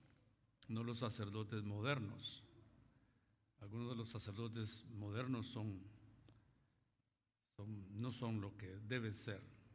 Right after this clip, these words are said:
no representan a Dios ni al hombre delante de Dios.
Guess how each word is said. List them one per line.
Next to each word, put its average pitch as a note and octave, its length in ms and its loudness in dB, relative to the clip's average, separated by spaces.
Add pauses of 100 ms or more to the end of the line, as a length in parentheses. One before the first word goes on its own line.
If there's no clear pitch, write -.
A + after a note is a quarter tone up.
(400)
no A2+ 180 0
representan A2 840 0
a G2+ 80 0
Dios G#2+ 560 0 (1400)
ni A2 180 2
al G#2 160 2
hombre G#2+ 280 2 (340)
delante G2+ 500 -4
de F#2 180 -4
Dios. B2 520 0